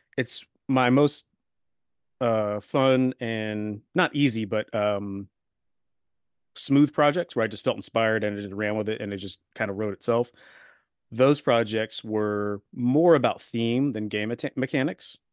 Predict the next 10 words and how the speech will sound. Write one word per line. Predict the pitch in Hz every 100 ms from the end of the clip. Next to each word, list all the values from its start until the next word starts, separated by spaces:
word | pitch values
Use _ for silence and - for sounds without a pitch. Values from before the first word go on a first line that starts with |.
| _
So, | - 117 107 104
like, | 104 95
we | 107
got, | 107 104 _ _ -
we |
got | 113 -
the | 101
mice | 104 104 - - -
right | 101 95
there. | 98 98